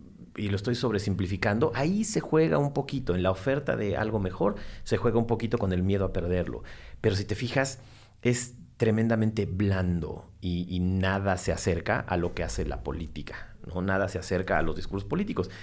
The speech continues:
¿Qué es eso? El miedo a perder tu trabajo, a perder tu modo de vida, a perder tus costumbres, este,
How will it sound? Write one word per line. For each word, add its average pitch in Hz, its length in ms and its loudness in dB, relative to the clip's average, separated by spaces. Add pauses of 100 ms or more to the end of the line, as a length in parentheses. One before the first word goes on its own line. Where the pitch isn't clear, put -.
(240)
¿Qué 123 120 0
es 120 100 -2
eso? - 280 -2
El 87 120 0
miedo 101 300 2
a 123 100 -2
perder 101 480 2 (720)
tu 117 140 0
trabajo, 98 460 0
a 90 100 -4
perder 95 240 4
tu 104 100 2
modo 98 220 4
de 95 100 2
vida, 95 400 0 (260)
a - 120 -4
perder 98 240 2
tus 101 160 0
costumbres, 101 880 0
este, 82 720 0